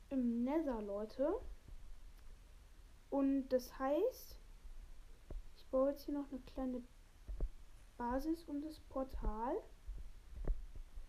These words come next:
Und dann geht die nächste Folge weiter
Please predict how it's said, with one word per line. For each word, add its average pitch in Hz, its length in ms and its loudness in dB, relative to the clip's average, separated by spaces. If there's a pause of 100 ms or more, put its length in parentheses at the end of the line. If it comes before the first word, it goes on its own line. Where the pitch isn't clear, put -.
(2000)
Und 233 180 2 (100)
dann 247 360 6 (1200)
geht 262 180 -2
die 285 140 0 (400)
nächste 285 580 4
Folge 262 560 2
weiter 247 640 0